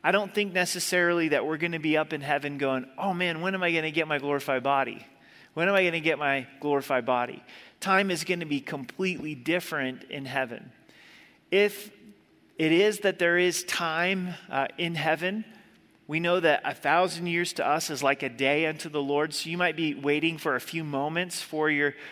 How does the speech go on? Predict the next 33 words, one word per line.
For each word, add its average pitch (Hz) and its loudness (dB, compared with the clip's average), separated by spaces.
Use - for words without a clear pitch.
your 139 -2
glorified 135 0
body. 135 0
But 185 4
what 226 6
a 339 4
moment 190 4
that 151 -2
this 196 0
is 175 -2
gonna 151 -2
be 143 0
when 160 -2
the 147 0
dead 180 2
in 165 -4
Christ 156 2
rise 135 2
and 143 0
the 139 2
graves 139 0
are 123 2
opened. 131 -4
Seems 180 -6
like 147 2
some 175 -6
kind 156 -2
of 127 0
mummy 151 -4
apocalypse, 131 -4
right? 135 -2
Those 165 4
that - 4